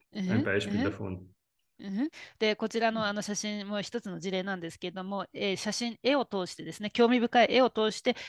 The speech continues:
Speaker 2: えー、これまでそういったテーマに興味を持ってこなかった人たちに、えー、話しかけるっていうことをですね、はい、試みています。うん。
Speaker 1: Und jetzt haben wir eines gestartet oder werden eines starten,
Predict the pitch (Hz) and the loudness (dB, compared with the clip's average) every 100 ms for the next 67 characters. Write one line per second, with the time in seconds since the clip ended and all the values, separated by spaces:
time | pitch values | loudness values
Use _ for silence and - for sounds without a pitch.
0 | - 185 214 214 226 175 196 185 170 208 | -2 0 2 2 2 2 0 -2 0 0
1 | 190 175 - 233 202 180 233 - 214 285 | 0 -4 0 0 2 2 0 -2 -4 0
2 | 285 175 - 156 143 165 - 190 220 - | 0 0 -2 -8 -6 -8 -4 0 0 -2
3 | - - 170 190 185 - 175 - 165 - | -4 0 2 2 0 -2 -2 -2 -6 -6
4 | 196 180 233 202 208 - 196 196 - _ | -6 -4 -2 -4 -4 -12 -14 -14 -16 _
5 | - 156 - 160 165 170 156 151 160 - | -4 -4 -4 -10 -8 -8 -10 -12 -12 -16
6 | - - 190 269 - _ _ _ _ _ | -20 -14 -8 -8 -10 _ _ _ _ _
7 | _ _ _ - 117 113 127 135 - - | _ _ _ -2 2 4 4 2 -4 -4
8 | 104 139 127 127 131 - 120 143 135 - | -2 0 2 2 2 -2 -2 0 0 -2
9 | - 113 113 135 123 123 117 117 123 117 | -4 0 -2 -2 -2 0 2 2 0 0
10 | 117 117 - 101 113 - 131 127 | 2 0 0 -2 -2 -2 -2 -2